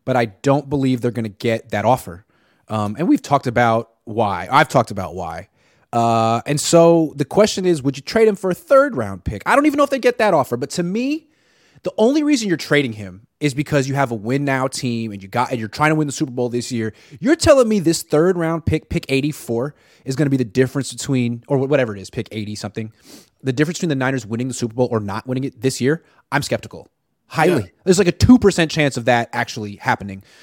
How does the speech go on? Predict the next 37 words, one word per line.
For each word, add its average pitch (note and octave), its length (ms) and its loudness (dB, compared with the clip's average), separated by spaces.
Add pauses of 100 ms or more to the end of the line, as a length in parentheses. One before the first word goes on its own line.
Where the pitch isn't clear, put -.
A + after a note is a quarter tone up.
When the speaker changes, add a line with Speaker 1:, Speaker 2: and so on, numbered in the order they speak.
(120)
Speaker 1:
So F#3 200 6
unless E3+ 380 2
you're G3+ 200 0
telling D#3+ 360 -2
me D3+ 80 0
you're D3 140 2
getting C#3 180 0
a G#2 60 -8
top C3+ 440 -6
fifty D3 440 -4
pick, A2 340 -6
someone D3 360 -2
who D#3 120 -2
could - 240 -4
actually A#2+ 600 -2 (260)
make D#3 220 4
an B2+ 80 -2
impact C#3 460 0
this C3 200 -4
year B2 140 0
and G#2+ 80 -4
be A2 80 -6
the G2 100 -8
difference A#2 420 -6
between A#2 200 -6
a, A2+ 260 -6
a B2 60 -4
Lombardi A#2 420 0
or D#3 60 0
not, E3+ 260 0 (560)
I C4+ 140 2
think E4 220 0
that D#4 120 2
one's D#4 160 -2
hard A3 260 2
to E3 60 -8
sell. - 320 -8